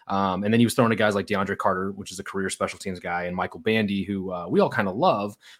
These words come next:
but he's still, like, this is his first N F L season actually doing anything. Um, just to kinda iterate how much of a lack of, uh, explosive plays we've seen from a Chargers offense. If you guys remember twenty twenty, Herbert's rookie season, I mean, he threw it deep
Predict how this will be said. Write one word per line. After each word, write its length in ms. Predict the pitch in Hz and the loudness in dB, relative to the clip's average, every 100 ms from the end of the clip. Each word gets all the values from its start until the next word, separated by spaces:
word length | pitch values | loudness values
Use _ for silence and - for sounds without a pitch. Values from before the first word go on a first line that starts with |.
| - | -2
but 120 | 107 | 0
he's 140 | 107 | 0
still, 540 | - 120 120 113 107 95 | 0 2 4 6 4 0
like, 160 | 92 92 95 - | -6 -8 -10 -10
this 160 | 104 98 | -10 -8
is 80 | |
his 80 | 95 | -8
first 260 | - 110 - | 2 2 2
N 120 | 104 | -2
F 100 | 98 | 0
L 80 | 98 | -2
season 300 | - 90 92 | -2 -6 -6
actually 240 | - 85 | -10 -6
doing 200 | 117 113 | 2 2
anything. 380 | 92 90 92 80 _ - - | 0 -6 -16 -18 _ -20 -4
Um, 220 | 104 98 | 0 2
just 180 | 98 196 | 4 2
to 60 | - | 6
kinda 240 | 202 139 | 6 6
iterate 440 | 113 123 110 107 - _ _ - | 4 4 4 0 -8 _ _ -6
how 600 | 113 117 113 107 101 87 | 0 2 2 2 -2 -4
much 300 | 117 117 120 | 0 2 2
of 60 | 107 | -2
a 40 | |
lack 380 | 95 98 107 - | -2 2 2 0
of, 400 | 104 92 90 - _ - | -4 -4 -8 -20 _ -12
uh, 160 | 92 73 | -10 -6
explosive 520 | - - 120 113 - | -6 2 4 2 0
plays 280 | 123 120 110 | 2 2 2
we've 160 | 107 | -2
seen 320 | - - 120 117 | -2 2 2 4
from 160 | 107 | 0
a 20 | |
Chargers 300 | 98 107 98 | 0 0 0
offense. 340 | 110 117 98 92 | -2 -2 -4 -6
If 100 | 101 | -6
you 80 | 131 | -2
guys 220 | 135 110 | 0 0
remember 520 | 107 107 95 90 92 _ _ - | 0 0 0 -4 -10 _ _ -6
twenty 220 | 120 110 | -2 -2
twenty, 400 | - 110 101 95 | 0 -2 0 -4
Herbert's 480 | 80 90 107 98 98 | -6 -2 0 0 -4
rookie 180 | 92 90 | -10 -8
season, 380 | 117 107 90 | -4 -4 -6
I 40 | 87 | -10
mean, 120 | 87 | -12
he 80 | 87 | -12
threw 180 | - 101 | -4 -4
it 80 | |
deep 200 | 92 92 | -4 -10